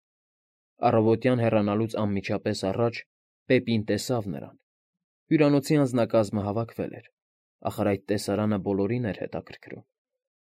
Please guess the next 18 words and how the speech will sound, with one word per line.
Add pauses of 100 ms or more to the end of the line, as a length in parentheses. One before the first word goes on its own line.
(300)
Նրա
ազդեցությունը
դեռ
այնքան
մեծ
էր, (520)
որ
մարդիկ
ափսոսում
էին
նրան։ (1300)
Բոլորը, (460)
նույնիսկ
նրա
թշնամիները,
ափսոսում
էին
նրան։